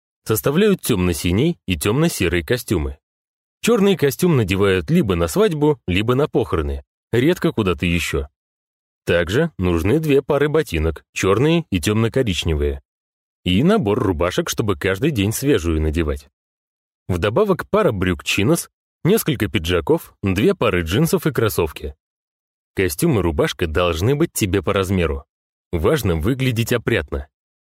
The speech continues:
Костюм не должен висеть мешком. Брюки также не должны висеть или собираться гармошкой, вытирать пыль с мостовых.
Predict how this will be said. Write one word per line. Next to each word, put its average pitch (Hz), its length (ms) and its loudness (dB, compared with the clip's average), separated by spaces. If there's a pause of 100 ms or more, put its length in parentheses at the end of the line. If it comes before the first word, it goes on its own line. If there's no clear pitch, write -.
(120)
Костюм 170 440 2
не 147 80 2
должен 135 440 2
висеть 110 360 0
мешком. 85 480 -2 (420)
Брюки 90 520 0 (260)
также 90 340 0
не 156 120 2
должны 95 400 0
висеть 101 400 0
или 147 140 0
собираться 90 540 0
гармошкой, 92 600 0 (260)
вытирать 143 480 0
пыль 123 160 -2
с - 80 -6
мостовых. 90 540 -2